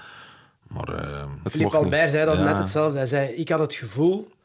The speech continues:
Speaker 3: dat België nooit mocht doorgaan." En ik had dat tegen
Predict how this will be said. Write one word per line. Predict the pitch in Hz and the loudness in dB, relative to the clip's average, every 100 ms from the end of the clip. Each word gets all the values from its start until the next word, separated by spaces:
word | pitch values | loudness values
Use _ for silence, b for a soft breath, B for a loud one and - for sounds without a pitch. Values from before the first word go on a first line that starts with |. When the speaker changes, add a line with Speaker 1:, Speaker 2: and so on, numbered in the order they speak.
| _ _ _ _ | _ _ _ _
Speaker 3:
dat | - 117 | -10 -6
België | 127 147 151 | 0 0 2
nooit | 135 139 147 | 2 2 0
mocht | 147 131 | -2 -4
doorgaan." | - 143 123 110 | -2 -2 -2 -6
En | 123 | -6
ik | 139 | -4
had | 147 143 | -4 -4
dat | 143 | -4
tegen | 139 131 127 123 | -4 -2 -4 -6